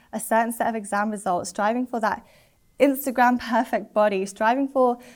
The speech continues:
a certain amount of money in the bank. Sometimes we don't even know what we're striving for, but we're striving for other people's approval or to be seen and wanted and known and liked, to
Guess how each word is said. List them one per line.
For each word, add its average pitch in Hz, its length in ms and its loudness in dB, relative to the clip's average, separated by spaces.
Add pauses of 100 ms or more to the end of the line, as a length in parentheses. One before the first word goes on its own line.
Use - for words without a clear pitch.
a 233 100 0
certain 285 320 2
amount 285 220 0
of 226 100 -4
money 220 320 0
in 202 120 -6
the 180 80 -8
bank. - 440 -10 (880)
Sometimes 320 400 0
we 311 80 -4
don't 269 180 0
even 240 280 -4
know 220 180 0
what 240 160 -4
we're 202 60 -8
striving 185 420 -4
for, 175 220 -6
but - 280 -6 (280)
we're 226 80 -4
striving 262 340 2
for 247 300 0
other 240 120 0
people's 294 380 -6
approval 240 800 -4
or 202 320 0 (300)
to 247 100 -8
be 254 380 -4
seen 269 480 -2
and 214 200 -6
wanted 233 560 0
and 202 200 -4
known 233 280 0
and 190 200 -8
liked, 196 380 -4
to 196 280 -8